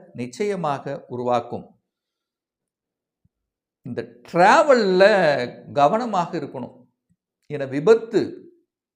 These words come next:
வண்டி வாகனங்களில் செல்லக்கூடிய இந்த மிதனத்துக்கு இரவு நேர பயணங்களை முற்றிலுமாக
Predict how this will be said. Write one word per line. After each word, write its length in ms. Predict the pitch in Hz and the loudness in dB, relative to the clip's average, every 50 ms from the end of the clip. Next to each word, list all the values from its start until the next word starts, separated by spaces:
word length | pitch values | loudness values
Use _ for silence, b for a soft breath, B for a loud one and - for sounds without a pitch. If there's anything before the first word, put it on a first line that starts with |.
| _ _ _ _ _ _ _ - - _ | _ _ _ _ _ _ _ -20 -20 _
வண்டி 520 | - 120 135 151 180 190 180 214 214 220 | -8 -6 -4 -4 -4 -4 -4 -4 -4 -4
வாகனங்களில் 1040 | 196 156 139 143 151 165 180 202 185 185 185 180 170 165 175 170 175 190 196 190 180 | -2 2 4 4 4 4 2 -2 -6 -6 -6 -8 -6 -4 -4 -4 -2 -4 -6 -8 -8
செல்லக்கூடிய 1000 | - - 143 143 147 160 143 - 151 151 147 147 156 165 170 202 196 196 B B B B B B B B B B _ _ | -6 -6 -4 -4 -4 -6 -8 -8 -8 -6 -6 -4 -2 -2 0 0 -2 -2 B B B B B B B B B B _ _
இந்த 240 | - 127 127 127 120 | -18 -12 -10 -8 -6
மிதனத்துக்கு 840 | 120 139 151 180 208 190 196 - 180 175 175 202 214 226 220 - - - | -4 -2 -2 -2 -2 -2 -2 -4 -6 -4 -2 -2 -2 -2 -2 -4 -10 -12
இரவு 440 | - 135 156 175 214 247 269 277 262 | -6 -4 0 2 2 2 2 0 0
நேர 380 | 233 208 202 196 196 202 190 | 0 2 2 2 2 0 -2
பயணங்களை 1040 | 196 - - 160 151 156 175 180 190 185 175 165 165 160 170 202 226 247 - B B B B B B B | -4 0 2 4 4 4 4 0 -2 -2 0 2 2 4 4 4 4 2 -2 B B B B B B B
முற்றிலுமாக 1000 | - 123 131 170 180 - - - 277 277 277 247 233 208 185 175 170 170 - 214 | -14 -8 -6 -6 -6 -6 -8 -6 -6 -4 -2 -2 -2 2 4 4 4 4 2 -4